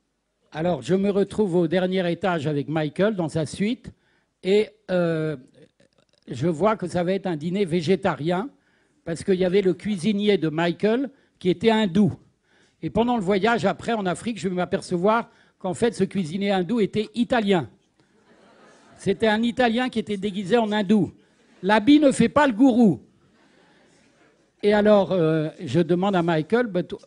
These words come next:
parce que j'étais quand même très surpris d'être invité par lui, je lui dis, « Why did you choose me ? » Et là, il me répond par cette phrase extraordinaire, « You mesmerize me. »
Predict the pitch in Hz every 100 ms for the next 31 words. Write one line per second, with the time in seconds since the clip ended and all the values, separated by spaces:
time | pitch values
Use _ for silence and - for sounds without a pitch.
0 | _ - - 156 156 180 160 175 180 180
1 | 175 - 214 - 160 110 175 190 - _
2 | _ _ _ - 143 170 175 165 165 165
3 | 175 165 156 190 262 190 139 160 220 -
4 | _ - 160 214 262 233 185 220 180 -
5 | 294 302 190 196 131 98 _ _ _ _
6 | - 180 208 240 208 180 185 185 254 214
7 | - 185 - 202 214 170 143 - 165 147
8 | 160 202 262 262 _ _ _ - 185 202
9 | 214 262 - 180 202 214 240 262 165 123
10 | 151 262